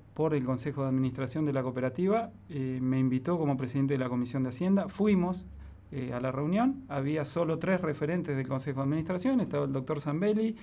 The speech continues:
eh, la, entiendo que es la vicepresidenta, Miriam Flores, y una de las delegadas, que entiendo ahora debe estar conformando el consejo, que es, eh, Mirta Ramírez.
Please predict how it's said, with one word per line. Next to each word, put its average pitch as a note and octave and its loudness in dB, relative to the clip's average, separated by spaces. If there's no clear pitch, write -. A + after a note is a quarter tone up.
eh, B2+ -6
la, C3 -10
entiendo C3+ 0
que C3 0
es C3+ -2
la C3+ -2
vicepresidenta, C#3 -2
Miriam C#3 0
Flores, G#3 2
y C3+ 2
una E3 4
de C#3+ 2
las C3+ 0
delegadas, F#3 6
que D3 -2
entiendo C#3 2
ahora C#3+ 2
debe C3+ 0
estar C#3+ 0
conformando C3 0
el B2 -6
consejo, F#3 0
que C3+ 0
es, C3+ -8
eh, C3 -2
Mirta C3+ -2
Ramírez. B2+ -4